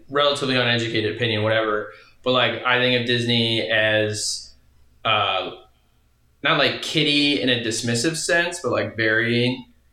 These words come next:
uh, like, young childhood focused. And then DreamWorks, uh, animations, like, uh, s-, creative and, like, still for kids, but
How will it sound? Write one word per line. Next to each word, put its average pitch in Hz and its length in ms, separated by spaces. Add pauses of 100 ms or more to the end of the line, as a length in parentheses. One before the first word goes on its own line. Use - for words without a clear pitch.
uh, 107 720
like, 110 200
young 117 180
childhood 120 460
focused. 127 720 (420)
And 120 200
then 110 200
DreamWorks, 117 1000 (340)
uh, - 40
animations, 107 960
like, 101 400 (920)
uh, 104 280
s-, - 420 (240)
creative 165 840
and, 131 340
like, 120 180
still 123 640
for 110 340
kids, 127 540
but 107 540